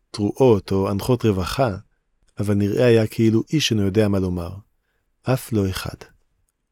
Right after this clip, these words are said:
שלוות עוף החול השתהתה. הארי הסתובב לאחור. "הרמיוני?" כל מי שהיה בליבו ולו השמץ הזעיר ביותר של רומנטיקה,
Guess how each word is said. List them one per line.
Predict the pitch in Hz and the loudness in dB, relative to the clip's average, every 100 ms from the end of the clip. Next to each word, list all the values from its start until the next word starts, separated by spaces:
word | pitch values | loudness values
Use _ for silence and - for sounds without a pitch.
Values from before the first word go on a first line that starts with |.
| _ _ _ _ _ _ _ | _ _ _ _ _ _ _
שלוות | - 107 101 139 160 | -4 -2 0 0 -2
עוף | 135 - | -6 -6
החול | - 107 101 | -6 -2 -2
השתהתה. | 95 - 90 85 85 80 80 _ _ _ _ _ _ _ _ _ _ _ _ _ _ _ - | -2 -6 -6 -10 -10 -14 -14 _ _ _ _ _ _ _ _ _ _ _ _ _ _ _ -2
הארי | 120 120 | 2 4
הסתובב | - - 98 104 98 | 2 0 2 2 0
לאחור. | 87 - 85 82 - _ _ _ _ _ _ _ - | -4 -8 -10 -12 -18 _ _ _ _ _ _ _ -2
"הרמיוני?" | 117 113 113 120 147 165 - _ _ _ _ _ _ _ _ _ _ | 2 4 4 6 4 2 -4 _ _ _ _ _ _ _ _ _ _
כל | _ - 110 | _ 2 2
מי | 104 | 2
שהיה | 104 104 110 | 2 2 4
בליבו | 104 101 110 | 2 2 2
ולו | 107 110 104 | 4 2 2
השמץ | 95 - 143 135 - | 0 2 2 2 0
הזעיר | 104 107 151 170 | -2 -2 2 2
ביותר | 143 120 - 131 | 2 2 2 0
של | 120 107 | 0 0
רומנטיקה, | 95 95 104 107 123 127 | 0 0 -2 -4 -6 -4